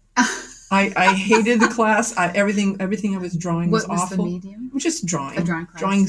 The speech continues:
Speaker 2: containers,
Speaker 1: Mm-hmm.
Speaker 2: really
Speaker 1: And, and
Speaker 2: basic.
Speaker 1: what was awful about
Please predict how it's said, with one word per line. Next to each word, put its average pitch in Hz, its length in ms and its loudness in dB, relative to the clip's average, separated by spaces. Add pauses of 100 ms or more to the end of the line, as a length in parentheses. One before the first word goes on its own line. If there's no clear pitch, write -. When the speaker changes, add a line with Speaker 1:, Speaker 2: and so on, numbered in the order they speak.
(160)
Speaker 2:
containers, 185 800 -4
Speaker 1:
Mm-hmm. - 80 -14
Speaker 2:
really 208 120 0
Speaker 1:
And, 185 80 0
and 165 60 0
Speaker 2:
basic. 175 460 -2
Speaker 1:
what 226 180 -2
was 226 140 -4
awful 220 380 -10 (200)
about 185 80 -20